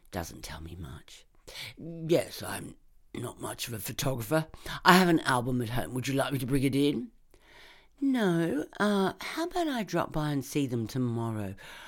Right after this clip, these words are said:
Right now I'm going home to sit in a cold bathtub for a while." I smiled wanly. The late afternoon sun was pouring through the window.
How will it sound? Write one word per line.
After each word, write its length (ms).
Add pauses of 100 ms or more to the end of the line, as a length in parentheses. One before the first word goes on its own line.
(160)
Right 320
now 200
I'm 260 (120)
going 380
home 300
to 120
sit 280
in 100
a 80
cold 640
bathtub 580
for 160
a 80
while." 460 (920)
I 100
smiled 720
wanly. 680 (720)
The 60
late 320
afternoon 580
sun 280
was 140
pouring 480
through 220
the 80
window. 440